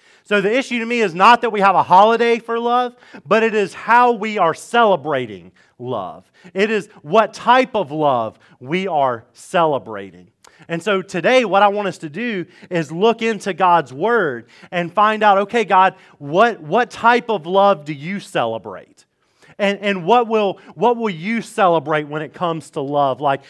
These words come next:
like if God were to come and say, "Hey, Valentine's Day, not a horrible idea, but let's shift some things around a little bit and celebrate it this way." What would he have us to do?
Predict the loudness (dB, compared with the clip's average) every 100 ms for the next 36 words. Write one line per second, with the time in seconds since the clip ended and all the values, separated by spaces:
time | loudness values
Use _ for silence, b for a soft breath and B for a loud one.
0 | B B 0 -2 2 6 6 4 -4 -2
1 | -4 -4 -4 -2 -2 -6 B 2 2 2
2 | 0 -2 -2 -6 -4 -4 -8 b -2 2
3 | 4 2 0 0 0 0 2 2 0 -6
4 | -8 -8 b -6 0 0 0 -12 -4 -4
5 | -4 -10 -8 -6 -6 -6 -6 -4 0 0
6 | 0 -2 -4 -4 -6 -8 -8 -10 B -20
7 | -10 -8 -6 0 2 2 0 -4 -4 -8
8 | -8 -8 -6 -8 -4 -4 -4 -6 -12 -8
9 | -4 -4 -4 -14 -16 -18 -18